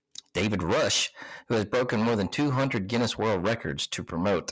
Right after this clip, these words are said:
stem education, and his neighbor Jonathan Hollywood Hannon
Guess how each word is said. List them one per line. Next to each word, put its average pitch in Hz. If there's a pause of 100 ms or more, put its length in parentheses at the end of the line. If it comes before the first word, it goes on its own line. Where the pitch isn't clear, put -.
stem 110
education, 107 (360)
and 123
his 113
neighbor 131
Jonathan 113
Hollywood 127
Hannon 87